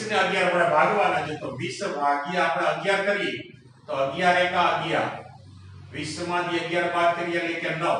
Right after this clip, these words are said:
હવે આપણી પાસે આંકડા છે ને એટલે પોઇન્ટ આવશે, એ શૂન્ય મૂકીએ એટલે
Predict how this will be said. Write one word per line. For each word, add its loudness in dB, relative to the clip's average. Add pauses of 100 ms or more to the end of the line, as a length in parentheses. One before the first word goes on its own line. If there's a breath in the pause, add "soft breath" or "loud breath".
(240)
હવે -4
આપણી 0
પાસે -2
આંકડા 0
છે -2
ને -2
એટલે -4 (100)
પોઇન્ટ -2
આવશે, -2 (420)
એ -8
શૂન્ય -4
મૂકીએ -4 (280)
એટલે -6